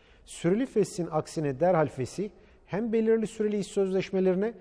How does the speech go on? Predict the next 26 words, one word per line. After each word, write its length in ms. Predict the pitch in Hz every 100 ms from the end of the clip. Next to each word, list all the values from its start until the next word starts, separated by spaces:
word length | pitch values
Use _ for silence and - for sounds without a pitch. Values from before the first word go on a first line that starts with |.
| - -
hem 200 | - 220
de 140 | 214 175
belirsiz 460 | 180 190 - 247
süreli 300 | - 190 170
iş 100 | 175
sözleşmelerine 800 | - 170 151 156 - 151 147 170
uygulanabilir. 680 | 208 175 151 156 180 135 95 - - _ _ - _ _
Hangi 400 | - 247 269 214
durumlarda 540 | 202 190 185 180 160
derhal 300 | 170 160 147
fesih 420 | - 147 165 165
uygulanacağı 760 | 147 139 139 135 113 120 160 226 - -
iş 180 | 220
kanununda 640 | - 175 147 143 143 175 208
açıkça 480 | 190 - - 202 165
belirtilir. 440 | 151 123 107 87 - - _ - _ _ - - -
Derhal 360 | 147 220 254 247
fesih 380 | - 208 269
sebepleri 640 | - - 180 170 - 151 226
işçi 460 | 233 190 - 254
açısından 640 | 214 - - 151 143 202 -
iş 200 | 226 -
kanununun 500 | - 165 151 143 127
yirmi 300 | 117 160 175
dördüncü 360 | 170 156 156 147
maddesinde, 640 | 135 113 113 113 117 202